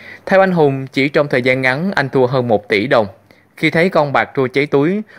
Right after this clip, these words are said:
một đám cò vay tiền là người Việt thay phiên nhau đến dụ dỗ, chỉ dẫn anh đến những casino có cho vay tiền mà không cần thế chấp để chơi tiếp rất dễ dàng. Nghe lời dụ của đám cò vay tiền nên qua casino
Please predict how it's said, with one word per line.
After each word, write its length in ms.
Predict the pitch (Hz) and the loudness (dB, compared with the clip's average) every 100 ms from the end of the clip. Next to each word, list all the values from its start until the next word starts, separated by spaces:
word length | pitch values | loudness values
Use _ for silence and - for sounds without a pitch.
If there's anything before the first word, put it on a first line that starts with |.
| - | -6
một 220 | 143 139 139 | 0 0 2
đám 340 | 139 156 202 | 0 0 -2
cò 180 | 131 117 | 0 0
vay 180 | 123 127 | 0 0
tiền 280 | 127 117 | 0 0
là 80 | 113 | 0
người 200 | 107 107 | 0 -2
Việt 280 | 101 110 - | 0 -2 -2
thay 180 | - 123 | -4 -4
phiên 220 | 117 123 | -2 -2
nhau 200 | 117 117 | 0 0
đến 140 | 117 139 | 0 -2
dụ 180 | 123 101 | 0 0
dỗ, 360 | 101 95 131 180 - - - | 2 2 0 -4 -10 -20 -6
chỉ 140 | - 143 | 0 2
dẫn 260 | 127 113 | 2 0
anh 200 | 131 123 | -4 -2
đến 160 | 127 139 | 0 0
những 120 | 175 | -2
casino 540 | 170 123 131 123 127 117 | -4 -2 -2 2 2 2
có 160 | 127 147 | -2 -2
cho 140 | 147 120 | -2 0
vay 180 | 117 113 | 0 0
tiền 320 | 117 107 101 - - | 0 0 -2 -10 -14
mà 140 | 127 127 | -4 -4
không 360 | - 160 151 | 0 -2 0
cần 160 | 139 117 | -2 -2
thế 160 | 131 139 | -2 -2
chấp 360 | 175 175 - | -4 -4 -4
để 220 | 113 101 104 | 0 0 0
chơi 140 | 123 110 | -2 0
tiếp 260 | 147 170 - | 0 -2 0
rất 220 | 147 139 | -2 2
dễ 120 | 107 | 0
dàng. 320 | 107 117 104 98 _ - - _ | 2 0 0 -8 _ -20 -20 _
Nghe 160 | 160 180 | 0 2
lời 160 | 147 | 2
dụ 220 | 127 117 | 2 0
của 160 | 104 123 | 2 0
đám 300 | 123 143 190 | 0 -2 -4
cò 200 | 139 110 | -2 0
vay 160 | 117 120 | 0 0
tiền 300 | 120 110 101 _ | 0 -2 -4 _
nên 420 | 107 123 117 113 113 | -2 0 0 -4 0
qua 180 | 117 | 0
casino 680 | 113 120 - 117 117 120 117 | 0 -6 -4 -2 2 4 4